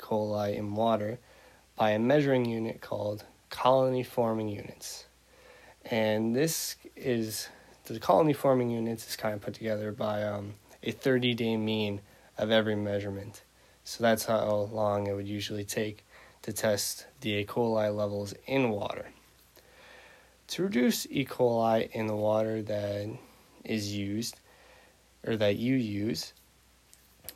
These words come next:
um, it can be eliminated with chlorine, ultraviolet light, um, or ozone, which is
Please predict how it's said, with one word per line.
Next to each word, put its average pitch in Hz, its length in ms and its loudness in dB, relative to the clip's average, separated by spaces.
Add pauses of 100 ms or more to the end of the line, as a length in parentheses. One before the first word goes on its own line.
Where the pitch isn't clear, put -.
(220)
um, 107 360 -2
it 123 120 0
can 131 140 0
be 123 80 0
eliminated 131 600 4
with 110 420 -2 (160)
chlorine, 127 720 4 (580)
ultraviolet 113 760 2
light, - 500 2 (720)
um, 107 580 0 (240)
or 110 520 2 (340)
ozone, 107 640 2
which 104 200 -10
is - 320 -10